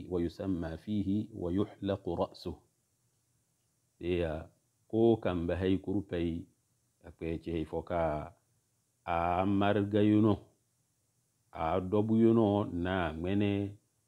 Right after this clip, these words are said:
suna kan bate ase. Deya, mba me muna dumu, suna di sabu,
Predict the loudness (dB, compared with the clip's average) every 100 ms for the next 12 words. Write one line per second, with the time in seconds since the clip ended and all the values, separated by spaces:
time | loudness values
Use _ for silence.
0 | _ _ -20 -6 0 2 4 4 0 -4
1 | -6 -4 -2 -4 -4 -6 -6 -8 -10 _
2 | -16 -8 -6 -6 -10 _ _ _ _ _
3 | _ _ _ _ _ _ -6 -4 -2 -4
4 | -6 _ -14 -12 -4 0 0 0 -4 -6
5 | -2 2 4 2 0 -6 _ _ _ _
6 | _ _ -6 -2 -2 -4 -2 -2 0 -2
7 | -4